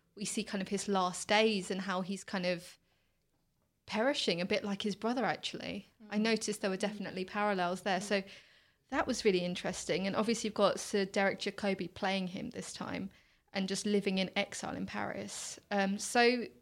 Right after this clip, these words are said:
Speaker 1: there were some interesting moments. Like, so he passed away in nineteen seventy-two,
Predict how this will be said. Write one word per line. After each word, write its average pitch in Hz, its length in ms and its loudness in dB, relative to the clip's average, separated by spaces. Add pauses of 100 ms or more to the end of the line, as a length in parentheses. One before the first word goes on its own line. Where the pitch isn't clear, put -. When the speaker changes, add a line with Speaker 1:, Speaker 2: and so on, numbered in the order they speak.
(220)
Speaker 1:
there 254 100 -2
were 254 60 0
some 277 180 4
interesting 254 460 4
moments. 190 400 2
Like, 190 240 4
so 220 160 2
he 240 160 4
passed 220 360 0
away 190 240 6
in 185 340 0
nineteen 190 360 0
seventy-two, 185 840 -4